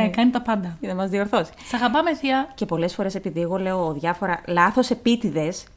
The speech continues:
Speaker 1: για αστείο, πρέπει να της το εξηγήσει τη μανούλα. Ότι, «Μαμά, το είπα για πλάκα». «Ναι, οι ακροατές δεν το καταλάβουν και θα νομίζουν ότι δεν ξέρεις καν να μιλάς καλά
Speaker 2: Δεν
Speaker 1: ελληνικά».
Speaker 2: πειράζει, γιατί οι ακροατές σε ψήφισαν.
Speaker 1: <laughs> Λοιπόν, όσον αφορά αυτό που λέγαμε.
Speaker 2: Γιατί, παιδιά, πείτε μου.
Speaker 1: Θα σου πω εγώ
Speaker 2: Στείλτε
Speaker 1: γιατί.
Speaker 2: μου υπεύθυνα
Speaker 1: Μμμ.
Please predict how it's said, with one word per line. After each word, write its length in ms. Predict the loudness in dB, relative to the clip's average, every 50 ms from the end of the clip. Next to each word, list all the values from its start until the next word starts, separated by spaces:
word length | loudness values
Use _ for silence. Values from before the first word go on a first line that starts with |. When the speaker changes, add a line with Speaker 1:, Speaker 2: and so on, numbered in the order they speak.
| -20 -20 -16 -10
Speaker 1:
για 180 | -2 2 2 2
αστείο, 420 | 2 2 0 2 2 4 4 2
πρέπει 200 | 0 0 -2 -2
να 60 | -2
της 100 | -2 0
το 60 | 0
εξηγήσει 380 | 0 2 2 2 4 4 4 4
τη 100 | 4 2
μανούλα. 520 | 2 4 4 4 2 2 2 2 2 0 -4 -4
Ότι, 280 | -2 -2 -2 0 -2 0
«Μαμά, 500 | 0 0 0 0 0 0 0 -2 -2 -4 -6
το 60 | -6
είπα 180 | -6 -4 -4 -4
για 120 | -4 -4
πλάκα». 400 | -4 -2 -2 -2 -2 -4 -8 -16 -16 -14 -14 -14 -14 -14 -12 -8
«Ναι, 60 | -6
οι 160 | -6 -4 -6
ακροατές 360 | -6 -6 -6 -8 -6 -6 -6 -6
δεν 120 | -6 -8 -8
το 60 | -8
καταλάβουν 480 | -8 -8 -6 -6 -4 -4 -2 0 0 0
και 100 | -2 0
θα 100 | 0 2
νομίζουν 380 | 4 4 4 4 2 2 -2 -6 -6
ότι 160 | -6 -4 -4
δεν 100 | -4 -4
ξέρεις 200 | -2 -2 -2 -2
καν 140 | -2 -2 -2 0
να 60 | 2
μιλάς 260 | 2 2 0 -2 -4
καλά 200 | -6 -6 -2 0
Speaker 2:
Δεν 80 | 2 4
Speaker 1:
ελληνικά». 260 | 4 6 6 6 6
Speaker 2:
πειράζει, 400 | 6 4 4 2 0 0 0 0 2
γιατί 160 | 4 4 4 4
οι 40 |
ακροατές 360 | 4 4 6 6 6 6 2 0
σε 100 | -2 -2
ψήφισαν. 540 | 0 2 2 2 0 -2 -6 -6 -6 -6 -6 -8 -10
Speaker 1:
<laughs> 160 | -4 0 2
Λοιπόν, 360 | 6 8 8 8 8 6 -2 -10 -20 -20 -20 -20 -20 -20 -18 -18 -10 2
όσον 300 | 8 8 8 10 8 8
αφορά 260 | 6 8 8 10 10 10
αυτό 340 | 10 8 6 4 4 4 2 -4 -12 -8
που 80 | -4 -2
λέγαμε. 320 | 0 0 0 -2 -4 -6 -10 -12 -8 0
Speaker 2:
Γιατί, 280 | 4 4 6 6 6
παιδιά, 360 | 6 8 6 6 6 4 2 2
πείτε 240 | 0 2 4 4 4
μου. 180 | 4 2 -2 0 4
Speaker 1:
Θα 100 | 4 4
σου 140 | 6 4 4
πω 120 | 4 6
εγώ 120 | 6 6 6
Speaker 2:
Στείλτε 160 | 6 6 6
Speaker 1:
γιατί. 180 | 8 8 8 8
Speaker 2:
μου 100 | 10 10
υπεύθυνα 720 | 10 10 10 10 8 8 8 8 4 2 4 4 4 4
Speaker 1:
Μμμ. 120 | 4 2